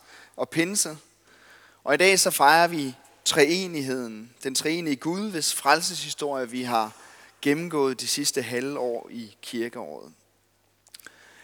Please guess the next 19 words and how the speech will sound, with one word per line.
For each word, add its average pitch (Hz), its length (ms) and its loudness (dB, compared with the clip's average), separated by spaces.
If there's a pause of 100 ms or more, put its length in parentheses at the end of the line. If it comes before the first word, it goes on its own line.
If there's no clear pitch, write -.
(140)
Det 156 80 4
er 160 40 4
nu 185 160 -4
hverdagen 170 800 4
begynder 147 400 -4
for 120 160 -8
kirken. 117 540 -10 (1000)
Søndagens 160 680 2
navne 151 480 2 (120)
bliver 131 180 -2
mere 143 400 2
rutinepræget 156 1040 -2 (460)
og 135 160 4
adskiller 165 440 6
sig 135 180 -4
kun 165 240 -10
ved 127 300 -4
fortløbende 123 880 -4
numre. 110 500 -12